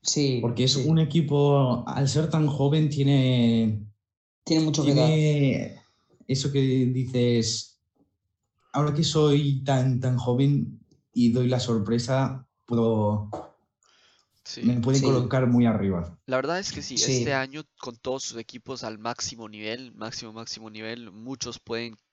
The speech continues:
Speaker 3: quedar, ir a la final. Si a un equipo le va muy bien y a otro equipo le va medio mal, no es como otras
Speaker 1: Ya.
Speaker 3: temporadas que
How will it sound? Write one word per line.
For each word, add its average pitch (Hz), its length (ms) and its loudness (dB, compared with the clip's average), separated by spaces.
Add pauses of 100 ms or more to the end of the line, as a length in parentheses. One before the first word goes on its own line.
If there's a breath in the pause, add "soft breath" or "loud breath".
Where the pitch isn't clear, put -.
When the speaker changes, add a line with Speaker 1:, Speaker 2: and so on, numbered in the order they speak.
Speaker 3:
quedar, 110 520 -6 (220)
ir 131 140 -2
a 117 60 2
la 101 120 -4
final. 110 320 -14 (540 soft breath)
Si 107 520 -10 (160)
a - 40 -10
un 131 120 -8
equipo 123 280 -10
le 120 100 -4
va 110 80 -2
muy 120 180 -12
bien 120 220 -10
y 120 40 -12
a 113 60 -6
otro 117 120 -18
equipo 117 300 -14
le 110 140 -10
va 107 300 -6
medio 104 320 -12
mal, 113 380 -10 (480 soft breath)
no 120 120 -10
es - 140 -8
como 113 640 -8
otras 123 380 -8
Speaker 1:
Ya. - 20 -2
Speaker 3:
temporadas 123 680 0
que 104 540 -12